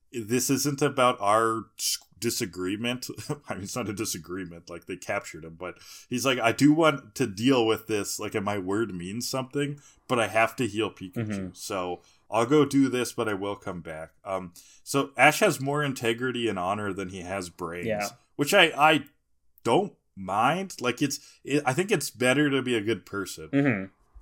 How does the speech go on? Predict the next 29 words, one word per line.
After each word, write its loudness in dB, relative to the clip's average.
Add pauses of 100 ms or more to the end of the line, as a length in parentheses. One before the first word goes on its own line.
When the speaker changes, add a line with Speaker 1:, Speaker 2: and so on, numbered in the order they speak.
(200)
Speaker 2:
Yeah. 4 (100)
For, -2
Speaker 1:
Yeah. -8
Speaker 2:
for 6
all 12
of 8
Ash's 4 (640)
dumbass 4
moments 0
and -6 (100)
idiocy, 0
Speaker 1:
Mm-hmm. -4
Speaker 2:
at 2
the 10
end 10
of 4
the 8
day, 6
he -4 (580)
genuinely 6
loves -4
Pokemon -8 (320)
Speaker 1:
Yeah. 0
Speaker 2:
and 2
wants 2
the -6
best -4
for -14
them. -12